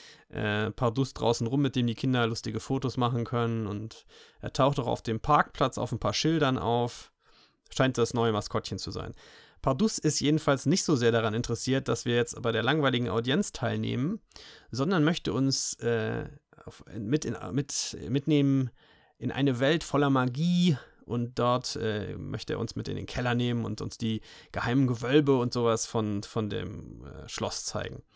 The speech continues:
Und, äh, deswegen stört er quasi die Ansprache von Oh yay, punktuell und streut Magie auf die Treppe. Da ist so eine große Treppe, auf der, äh, Oh yay, punktuell steht. Und die Treppe teilt sich dann. Und, äh, durch die gehen dann die Besucher hinein und dann nochmal ein paar Treppen runter und schließlich dann in die,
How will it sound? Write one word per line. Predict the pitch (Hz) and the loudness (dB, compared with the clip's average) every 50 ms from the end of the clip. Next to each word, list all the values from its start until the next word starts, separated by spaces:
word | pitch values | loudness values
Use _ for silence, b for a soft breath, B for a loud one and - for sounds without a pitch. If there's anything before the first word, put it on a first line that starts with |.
| B B B B B B B B B B B B _ - | B B B B B B B B B B B B _ -12
Und, | - 131 - - | -10 -10 -4 -2
äh, | 113 113 | 0 2
deswegen | 135 135 - 156 151 147 143 139 131 | 2 2 4 4 4 6 6 4 2
stört | - - 147 143 - | 2 2 2 2 4
er | 156 131 | 2 0
quasi | - - 113 113 117 117 120 117 | 0 2 2 2 4 2 0 -2
die | 113 120 117 95 | -2 -2 -2 0
Ansprache | 113 147 143 - - - 117 120 - 117 113 | 0 0 0 0 0 2 4 4 2 0 -4
von | - - 117 117 117 113 | -2 0 0 0 0 0
Oh | 92 113 139 | 0 0 2
yay, | 131 127 117 | 2 2 2
punktuell | 113 - 135 131 135 - 131 113 98 120 131 135 131 | 2 0 0 -2 0 0 0 0 2 2 2 2 0
und | 120 113 110 110 - | 0 -2 -4 -4 -6
streut | 113 - - - 123 127 151 - | -8 -6 -4 0 0 0 2 4
Magie | 147 123 113 117 151 196 180 | 2 2 2 2 2 2 2
auf | 151 - | 0 0
die | - 127 | 0 -2
Treppe. | - - - 139 151 - 202 196 185 | -4 -2 0 0 0 0 0 0 0
Da | 147 127 | 0 0
ist | - | 0
so | - | -2
eine | 104 113 110 | -2 -2 -2
große | 104 113 - 139 160 - - - | -4 -4 -4 -4 -4 -4 -4 -8
Treppe, | - - - - 151 - - 196 190 | -8 -6 -4 -4 -4 -2 -2 -2 -2
auf | 175 156 147 - | -2 -2 -4 -2
der, | - 151 156 156 151 143 139 139 143 143 139 139 139 123 - _ _ - | -2 0 2 2 2 0 0 0 0 0 0 -2 -2 -6 -8 _ _ -4
äh, | |
Oh | - 135 | -2 0
yay, | 139 135 135 127 | 0 0 0 -2
punktuell | - - 143 135 - 135 113 123 135 - | 0 0 -2 0 0 0 0 0 0 0
steht. | - - 135 - | 0 -2 -2 -2
Und | 117 - | -2 -4
die | 120 - | -4 -6
Treppe | - - 151 - - 120 | -2 -2 0 0 0 -4
teilt | - - 143 156 190 208 | -2 0 0 0 0 -2
sich | - - - - | -4 -8 -6 -4
dann. | - 180 185 208 240 B B B B B B B B B B B B B B _ _ _ | -2 -2 0 0 -2 B B B B B B B B B B B B B B _ _ _
Und, | - 110 - - | -4 -4 -2 -2
äh, | - 123 | -2 2
durch | 123 151 131 - | 2 2 2 4
die | - 170 180 | 2 0 4
gehen | 156 170 170 165 | 4 4 6 6
dann | 151 151 147 143 139 139 135 135 127 | 6 6 6 6 6 4 4 4 2
die | 123 127 | 2 2
Besucher | 120 123 120 135 170 175 - 139 | 2 2 2 2 0 2 2 2
hinein | 123 127 120 120 127 143 175 196 202 208 202 170 | 4 4 4 4 4 4 4 4 2 2 2 2
und | 147 139 139 139 127 - | 2 2 2 0 0 0
dann | 110 110 107 | -2 -2 0
nochmal | 104 104 117 104 107 | -2 -2 0 -2 -2
ein | 107 | 0
paar | - 107 - | -2 -4 -2
Treppen | - 131 123 - 120 113 | -2 -4 -2 0 -2 2
runter | - 147 185 196 190 185 170 151 | 2 2 2 4 2 4 4 4
und | 139 135 - | 4 4 2
schließlich | - - 139 139 - - 123 - | 2 0 0 0 2 0 -2 0
dann | - 117 117 113 101 | 2 2 2 2 0
in | 110 113 | 0 0
die, | 110 110 110 107 - | 0 0 -2 -2 -4